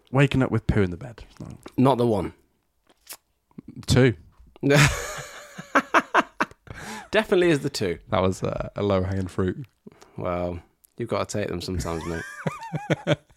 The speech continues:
Speaker 2: <laughs> So yesterday was my, uh, little girl's second birthday.
Speaker 1: Second birthday.
Speaker 2: How mad is that?
Speaker 1: That is crazy.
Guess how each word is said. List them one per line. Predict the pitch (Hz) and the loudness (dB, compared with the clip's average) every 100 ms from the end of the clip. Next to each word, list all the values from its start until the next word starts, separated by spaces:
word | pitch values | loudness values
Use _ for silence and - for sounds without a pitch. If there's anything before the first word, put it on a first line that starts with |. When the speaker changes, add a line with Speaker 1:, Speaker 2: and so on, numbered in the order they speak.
| - - | -8 -8
Speaker 2:
<laughs> | _ _ _ _ - - 233 208 | _ _ _ _ -20 -16 -14 -12
So | - 165 | 2 6
yesterday | 202 - 185 | 6 6 6
was | 143 127 | 6 6
my, | 131 123 123 - 123 | 6 6 4 2 0
uh, | 117 113 | 2 2
little | 120 117 | 0 0
girl's | 120 107 | 0 0
second | - 123 131 123 | -2 -2 0 0
birthday. | 123 135 - 87 - - - - _ _ _ _ _ - | 2 2 0 -4 -4 -14 -20 -20 _ _ _ _ _ -12
Speaker 1:
Second | - - - - 151 - | -12 -12 -16 -16 -14 -10
birthday. | 113 107 - | -12 -10 -6
Speaker 2:
How | 131 | 0
mad | 131 123 | 2 2
is | 117 | 0
that? | 127 101 - _ _ _ - | 0 -2 -6 _ _ _ -8
Speaker 1:
That | 110 | -2
is | 117 - - - _ | -2 -4 -12 -20 _
crazy. | - 131 151 92 78 | 0 4 4 4 -2